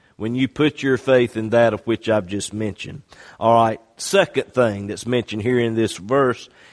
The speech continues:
is strength. Because the sin debt has been paid,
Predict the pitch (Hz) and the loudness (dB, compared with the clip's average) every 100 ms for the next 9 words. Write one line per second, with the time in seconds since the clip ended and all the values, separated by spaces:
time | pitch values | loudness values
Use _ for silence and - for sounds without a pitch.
0 | - 123 120 110 - _ - - - - | -8 0 0 -2 -8 _ -10 -4 -4 0
1 | 180 160 110 - _ _ _ _ _ _ | 0 2 -2 -10 _ _ _ _ _ _
2 | _ _ _ _ _ _ _ _ _ _ | _ _ _ _ _ _ _ _ _ _
3 | _ 143 - 190 220 208 165 - 139 - | _ -4 -2 -2 0 0 -2 -4 -6 -4
4 | 151 139 123 117 120 117 123 - 120 123 | -2 -2 -2 -2 0 2 0 -2 -4 -2
5 | 107 104 117 110 - 151 127 101 - - | -4 -6 -6 -6 -4 0 0 -2 -12 -18